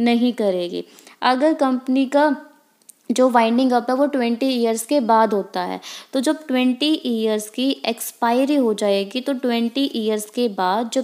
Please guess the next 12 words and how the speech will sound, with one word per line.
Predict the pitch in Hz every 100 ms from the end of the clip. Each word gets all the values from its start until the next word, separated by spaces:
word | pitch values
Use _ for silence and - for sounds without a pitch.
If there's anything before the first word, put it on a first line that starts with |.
| 262
कंपनी | 202 196 - 226 220
है | 190 175 - - -
उसको | 233 214 - - 277 320 320 - _ 208
जो | 254
इरिडीमेबल | 262 247 277 285 240 226 220 208 247
प्रेफरेंस | 247 208 196 214 214
शेयर्स | - 196 190 196 247
है | 311
उनको | 320 208 196 247
रिडीम | 202 196 185 277 392 - - _
करना | 220 202 202 190
पड़ेगा। | 175 165 160 -